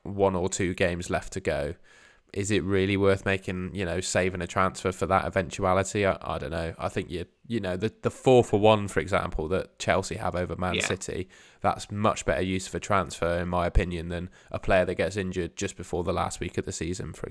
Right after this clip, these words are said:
Speaker 2: Well,
Speaker 1: example.
Speaker 2: everyone plays at the same time on the same day on the last game. So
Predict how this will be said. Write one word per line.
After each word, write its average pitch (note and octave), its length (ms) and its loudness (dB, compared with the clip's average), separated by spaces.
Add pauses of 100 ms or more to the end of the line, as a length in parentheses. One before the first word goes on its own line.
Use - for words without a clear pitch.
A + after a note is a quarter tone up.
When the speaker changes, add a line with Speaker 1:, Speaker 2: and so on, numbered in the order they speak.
(100)
Speaker 2:
Well, E3+ 120 10
Speaker 1:
example. G#2 200 0 (320)
Speaker 2:
everyone F3 460 8
plays D3 280 6
at C3 60 -4
the C3+ 80 -4
same C#3+ 300 4
time C#3 320 6
on B2+ 80 2
the B2+ 40 -2
same C3+ 300 0
day C3+ 180 4
on B2 100 2
the A#2 60 -2
last A#2+ 280 0
game. A2 240 -2
So A2+ 400 2